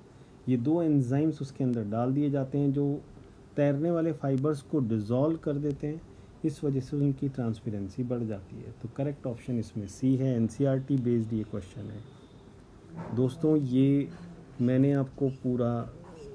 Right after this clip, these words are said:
अभी जो अपन ने discuss किया है, ये क्या है, एनटीए test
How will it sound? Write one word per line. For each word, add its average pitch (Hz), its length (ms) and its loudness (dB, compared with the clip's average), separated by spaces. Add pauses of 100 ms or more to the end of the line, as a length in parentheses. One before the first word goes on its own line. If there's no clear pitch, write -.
(200)
अभी 123 300 0
जो 117 140 0
अपन 113 180 -2
ने 107 140 0
discuss 104 540 -6
किया 120 200 0
है, 131 160 -4 (580)
ये 131 360 4 (520)
क्या 127 180 -2
है, 131 400 0 (300)
एनटीए 123 680 0 (1500)
test 135 640 -2